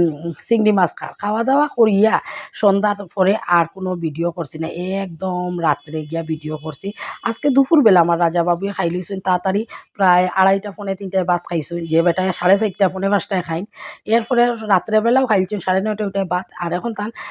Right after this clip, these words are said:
আহ, সাড়ে দশটা, পৌনে এগারোটা বাজে, তান ক্ষুধা লাগেছে। কইলে, "আমার একটা রুটি আর একটু ডিম দেও, আমার খাইতে ইচ্ছা করে, ক্ষুধা লাগেছে।" আসলে ডায়াবেটিসের মানুষ তো খুব বেশি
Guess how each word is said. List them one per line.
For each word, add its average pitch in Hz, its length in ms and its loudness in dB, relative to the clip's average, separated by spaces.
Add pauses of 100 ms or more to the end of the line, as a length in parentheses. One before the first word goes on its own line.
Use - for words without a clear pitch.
(120)
আহ, 185 180 2
সাড়ে 196 240 2
দশটা, 190 280 -2
পৌনে 185 220 -2
এগারোটা 175 320 2
বাজে, 160 220 -2
তান 226 160 -6
ক্ষুধা 175 280 -2
লাগেছে। 139 440 -4
কইলে, 180 220 0
"আমার 175 200 0
একটা 180 220 -6
রুটি 170 360 -6
আর 160 100 2
একটু 151 220 -6
ডিম 165 300 0
দেও, 165 160 4 (380)
আমার 156 240 0
খাইতে 156 340 -4
ইচ্ছা 156 280 -2
করে, 151 180 -2
ক্ষুধা 170 280 0
লাগেছে।" 143 400 -6
আসলে 202 280 0
ডায়াবেটিসের 185 520 2
মানুষ 185 280 -2
তো 185 100 -8
খুব 190 240 -12
বেশি 165 200 -6